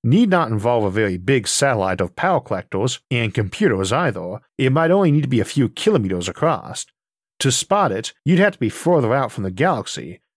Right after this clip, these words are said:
and it would be a bit peculiar to engage in casual astronomy of stars closer to the Milky Way at that point. And if you did,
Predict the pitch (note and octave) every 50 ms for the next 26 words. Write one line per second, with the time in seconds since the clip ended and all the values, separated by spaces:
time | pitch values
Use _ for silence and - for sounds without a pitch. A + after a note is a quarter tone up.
0 | _ _ - B2 C3 C#3+ E3+ G3 F3 G#3+ G3 C3 A2 G2+ G2 D#3+ E3+ C3+ - G#2
1 | - - - G#3+ A3 F3+ B2 G#2 G2+ G2 - - B2 A2 G2 G#2+ B2 A#2+ G#2+ G2+
2 | G#2 G2 F#2+ - - C#3+ D3 C3 A#2 - G#2 F#2 F#2 - - - D#3+ F#3+ F#3 C3+
3 | F#2+ F#2 F2+ F2+ - - - - D#3+ C3+ F#2+ F#2 F#2 - - - - D3 C3+ B2
4 | - G#2 G#2 G2+ G#2 A2 G#2+ - - F#2 F2+ G2+ D#3 G3+ F3 G#2 F2 - F#2 F2
5 | - - G2+ F#2+ F2 E2+ E2+ - - - _ _ _ _ _ _ _ B2+ B2 B2+
6 | B2+ A#2 A#2+ B2+ A2+ G#2+ E3 A#3 G3+ A#2 G2 G#2+ B2+ C3 B2+